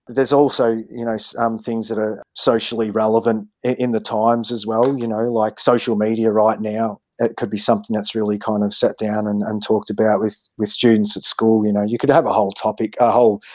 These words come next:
subject really, um, or made, a room made for the whole, for that, this whole kind of thing, for there to be an open forum for students and teachers to chat about different things going in their li-, on in their lives, and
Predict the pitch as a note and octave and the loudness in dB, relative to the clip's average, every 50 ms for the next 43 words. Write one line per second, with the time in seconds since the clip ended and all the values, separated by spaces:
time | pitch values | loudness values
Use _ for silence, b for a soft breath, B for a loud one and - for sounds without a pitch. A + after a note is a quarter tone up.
0 | B B B - C3 B2+ A#2+ A2+ C3+ B2 A#2+ - C3+ A#2+ A#2+ A#2 A#2 A#2 A2+ A2 | B B B 4 4 4 4 6 4 4 4 4 0 4 4 6 6 6 4 4
1 | A2 A2 A2 A2+ A2+ - A#2+ B2 A#2 A#2 A2+ A#2 A#2+ G#2+ G#2 - - A2+ A#2 A#2 | 4 2 0 -2 0 4 4 4 4 4 4 4 2 0 -2 -8 -4 -4 -4 -2
2 | A2 A#2 A#2 A#2+ A2 G#2 G#2+ G#2+ A#2 A2+ - - B2 A2+ G2+ A2 A2+ G#2+ G#2 G2+ | 0 0 0 0 0 0 0 0 -2 -2 -4 -6 -6 -6 -2 -2 -2 -2 -2 -4
3 | G#2 B B B B B B B B B - A2 A2 A#2 - - A#2+ - - A#2+ | -8 B B B B B B B B B -4 0 0 0 0 -2 -4 -4 0 0
4 | A#2 A2+ A2 A2 G#2 - - A#2+ A2 A2 - - A#2+ B2 B2 - - A#2 A2+ A2+ | 2 2 2 -2 -4 -4 -2 -2 -2 -2 -4 -4 -6 -4 -4 0 2 2 2 2
5 | A2 - _ - - A2 - A#2 A#2 A2 G#2+ G2 A2 A2 A2 A2 A2 G#2+ - A2 | 0 -2 _ -14 -12 -4 2 2 2 2 2 0 -2 0 0 0 0 -2 -2 -10
6 | G2+ - - G#2 G#2+ A2 A2 A2 G#2+ G#2+ G#2 - - A#2 A2 - - A2+ A2 A2 | -12 -6 -4 -2 0 0 0 0 -2 -4 -6 -8 -4 -2 -2 -2 -2 -2 -4 -2
7 | G#2+ G#2 - - G#2+ G2+ - G#2+ A2 G2+ - A2+ - - - - - - A2+ A2 | -2 -4 -6 -6 -6 -6 -4 -4 -4 -4 -4 -6 -6 -8 -6 -6 -2 0 0 0
8 | A2+ G#2 G#2 A2 A2 G#2+ G#2+ G#2+ - A2 - - G#2+ G#2 - A2+ A2+ G#2+ - - | 0 0 0 0 0 0 -2 -2 -6 -12 -10 -10 -10 -8 -6 -4 -4 -4 -2 0
9 | B2 A2 A2+ A2 A2 A2 A2 A2 A2 G#2 G2 G#2+ G#2+ G#2+ - A#2 A#2 A2+ A2 A2 | 0 0 2 0 -2 -2 -2 -2 -2 -2 0 0 0 0 0 0 0 0 0 -2
10 | G#2+ G2+ G#2+ G#2+ A2 A2+ A2+ G#2+ G#2 - A#2+ A#2+ A2+ A2 G#2+ G#2 | -2 0 2 4 4 4 4 4 0 -2 -2 -2 -2 -2 -4 -8